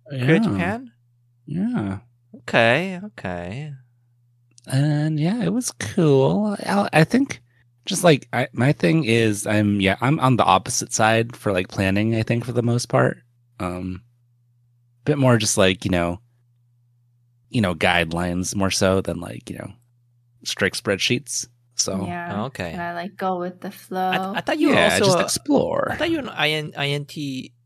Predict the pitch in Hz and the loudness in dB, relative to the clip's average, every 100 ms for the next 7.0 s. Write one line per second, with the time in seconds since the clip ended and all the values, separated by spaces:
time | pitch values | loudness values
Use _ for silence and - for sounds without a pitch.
0 | _ - 139 127 120 - 170 - 87 90 | _ -12 -4 -2 -2 -4 -10 -10 -12 -4
1 | 113 113 113 117 113 92 101 117 - 143 | 2 2 2 0 0 -2 -4 -4 -8 -6
2 | 143 - _ _ _ _ _ _ _ _ | -8 -12 _ _ _ _ _ _ _ _
3 | _ - - - - 92 92 113 208 311 | _ 0 2 4 6 6 6 6 6 8
4 | 381 - - - - - - 254 _ - | 6 4 -8 -8 -8 -6 -4 -4 _ -16
5 | - 220 113 127 117 113 - 220 226 220 | -10 -8 -6 -6 -4 -4 2 2 4 4
6 | 214 208 208 285 - 269 339 151 101 | 6 6 6 4 6 8 8 6 0